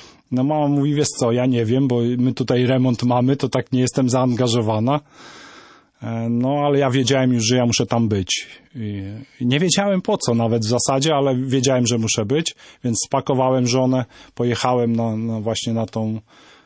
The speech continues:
e, na, na przywitanie tej figury Michała Archanioła. E, przyjęliśmy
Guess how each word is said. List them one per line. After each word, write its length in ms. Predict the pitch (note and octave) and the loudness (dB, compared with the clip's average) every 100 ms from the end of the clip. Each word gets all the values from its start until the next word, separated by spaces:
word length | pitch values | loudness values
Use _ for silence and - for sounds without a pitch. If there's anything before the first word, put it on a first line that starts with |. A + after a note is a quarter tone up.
| _ | _
e, 420 | A2+ G#2+ G#2+ G#2+ A2 A2+ B2+ C3+ C#3 | -12 -10 -10 -12 -12 -12 -12 -14 -8
na, 220 | B2+ A#2 A#2 A#2+ C3 C3+ C3+ C3+ | -4 -2 -2 -4 -6 -8 -14 -16
na 240 | B2+ C3+ B2 | -8 -4 -2
przywitanie 580 | - B2 A#2+ B2+ B2 A#2+ | 0 -2 0 0 0 0
tej 160 | A#2+ | -2
figury 400 | - A#2 B2+ B2 | -2 0 2 2
Michała 520 | A#2 - B2 A#2 A2+ | 0 0 2 2 0
Archanioła. 720 | A#2 G#2+ A2 G#2+ B2 D3+ F3+ F#3+ - - - - - - - | -2 -4 -2 0 0 0 0 -4 -12 -20 -20 -20 -20 -20 -10
E, 140 | A#2 | -10
przyjęliśmy 680 | A2 - C3 B2 A#2+ A2+ A#2+ | -6 -2 0 0 0 -2 -2